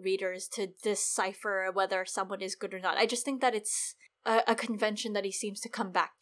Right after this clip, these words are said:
to in his language, and especially when showing perhaps mischief in someone's eyes. He just happens to use the word glitter, but I just think that it's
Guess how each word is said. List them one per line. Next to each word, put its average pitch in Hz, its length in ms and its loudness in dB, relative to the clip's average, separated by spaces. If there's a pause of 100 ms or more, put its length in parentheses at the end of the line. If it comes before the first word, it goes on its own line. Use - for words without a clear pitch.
to 170 280 -10 (380)
in 196 120 -4
his 185 180 -10
language, 180 500 -6
and 190 140 -8
especially 190 640 -2 (360)
when 202 580 -2
showing 202 680 2
perhaps 196 360 0
mischief - 560 -4 (240)
in 185 140 -8
someone's 170 560 -8
eyes. - 480 -4 (100)
He 233 80 -2
just 214 180 -4
happens 190 360 2
to 202 80 -2
use 185 100 -6
the 185 80 -4
word 175 160 -2
glitter, - 300 0
but 190 100 4
I 185 80 4
just - 260 -4
think 202 220 -2
that 185 160 4
it's - 400 -2